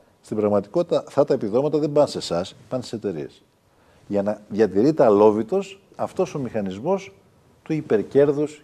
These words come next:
και της εσχροκέρδειας. Επαναλαμβάνω, Ενεργειακές εταιρείες,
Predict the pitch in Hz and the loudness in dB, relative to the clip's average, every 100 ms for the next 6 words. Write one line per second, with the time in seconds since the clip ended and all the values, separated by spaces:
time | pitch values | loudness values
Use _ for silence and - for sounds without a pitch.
0 | _ - 120 - 107 104 95 95 78 64 | _ -8 -6 -6 -4 -2 0 2 2 -2
1 | 60 - - - - - 104 101 107 113 | -12 -16 -20 -14 -6 0 2 2 4 6
2 | 135 65 - _ _ _ _ _ - 92 | 4 2 -16 _ _ _ _ _ -10 -4
3 | 85 76 76 151 147 156 156 147 147 147 | -2 -2 0 2 2 2 4 4 6 4
4 | 139 | 2